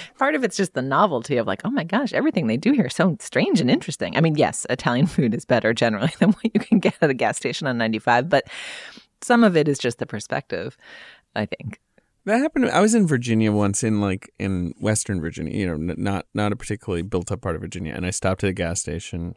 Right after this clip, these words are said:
Speaker 2: and I was very hungry. And I got chicken tenders. They had, like, you know, like, a little stand. And I was like, "I'll get some chicken tenders." And she was like, "Sure. And what sauce do you want?" And I was like, "Honey mustard." And she was like, "We make it here." And I was like, "Okay, you know, sure." And then I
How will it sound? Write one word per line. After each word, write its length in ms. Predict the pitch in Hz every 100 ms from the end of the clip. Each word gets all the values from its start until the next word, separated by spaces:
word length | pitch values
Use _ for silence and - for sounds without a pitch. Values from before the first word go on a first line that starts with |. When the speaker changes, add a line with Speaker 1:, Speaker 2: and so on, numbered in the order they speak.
| -
Speaker 2:
and 80 | 95
I 40 | 85
was 140 | 87
very 240 | - 80 85
hungry. 500 | 92 73 78 120 - _ _ _ _ -
And 100 | 90
I 60 |
got 180 | 87 92
chicken 380 | - 104 92 87
tenders. 560 | 92 82 - 113 - -
They 140 | 92
had, 240 | 104 82 87
like, 240 | 85 - - -
you 140 | 101
know, 220 | 82 - - - -
like, 180 | 92 90
a 40 |
little 380 | 95 92 92 87
stand. 560 | - 87 82 64 143 _ _ _ - -
And 120 | - 92
I 20 |
was 80 | 98
like, 140 | -
"I'll 80 | 120
get 160 | 147
some 120 | - 139
chicken 220 | 139 135
tenders." 460 | 127 127 120 127 -
And 160 | 101
she 80 | -
was 100 | 98
like, 120 | 101
"Sure. 320 | - 220 180 -
And 300 | 87 87 - -
what 220 | 131 131
sauce 280 | - 123 123
do 100 | 127
you 60 | 123
want?" 160 | 123
And 60 | 95
I 40 |
was 80 | 98
like, 120 | 107
"Honey 200 | 120 113
mustard." 360 | 104 101 - 104
And 80 | 107
she 80 | 110
was 100 | 98
like, 140 | 95
"We 140 | 117 120
make 240 | 117 117
it 100 | 117
here." 380 | 113 - - - _ _ _ _ -
And 100 | 101
I 40 |
was 80 | 87
like, 120 | 80 -
"Okay, 420 | 107 - 82 78 -
you 80 | -
know, 240 | 80 117 123
sure." 320 | - 92 104 - - - - _ -
And 80 | 127
then 80 | 131
I 120 | 127